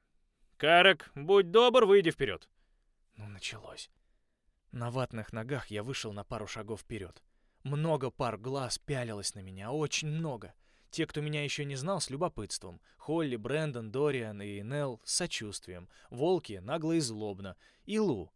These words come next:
настороженно скептически. Только Виола, козочка, не глядела на меня вовсе. Она в это время жевала травку.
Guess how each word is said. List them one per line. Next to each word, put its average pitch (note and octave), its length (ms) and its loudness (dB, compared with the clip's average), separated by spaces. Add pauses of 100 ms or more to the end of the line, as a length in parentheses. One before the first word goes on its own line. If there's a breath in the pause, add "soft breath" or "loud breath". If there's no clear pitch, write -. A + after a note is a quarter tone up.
(320)
настороженно B2+ 920 -4
скептически. - 840 -8 (720)
Только F#3 440 0
Виола, E3+ 480 2
козочка, C#3 520 0
не B2+ 100 -8
глядела C#3+ 420 0
на C3+ 80 -6
меня C3 220 -8
вовсе. - 440 -8 (160)
Она C3+ 220 -6
в B2+ 40 -6
это B2+ 140 -8
время D3+ 240 -4
жевала A2+ 340 -4
травку. - 420 -12